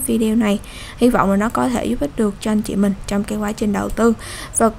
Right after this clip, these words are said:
anh chị nhớ những cái, à, vấn đề hồi nãy em có đề cập tại đầu video nhé. Anh chị nào vào trễ có thể kéo lại để mà chúng ta xem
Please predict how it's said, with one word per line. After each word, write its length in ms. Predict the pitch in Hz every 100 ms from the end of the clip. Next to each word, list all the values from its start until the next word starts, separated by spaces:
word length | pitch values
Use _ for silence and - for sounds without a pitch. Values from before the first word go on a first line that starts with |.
| - -
anh 120 | 226
chị 140 | 233 160
nhớ 360 | 208 220 277 294
những 160 | 196 220
cái, 300 | 202 208 233
à, 180 | 254 226 - - - - -
vấn 160 | 208 226
đề 100 | 220
hồi 180 | 208 185
nãy 120 | 190
em 120 | 220
có 120 | 220
đề 140 | 233 202
cập 160 | 190 190
tại 100 | -
đầu 140 | 196
video 320 | 190 208 220 220
nhé. 160 | 277 - - - -
Anh 200 | 226 226
chị 120 | 180
nào 160 | 202 196
vào 160 | 190
trễ 240 | 196 - 214
có 100 | 247
thể 180 | - 202
kéo 220 | 208 226
lại 180 | 254 - - - - - -
để 100 | 202
mà 100 | 202
chúng 180 | 226 233
ta 140 | 214
xem 260 | - 233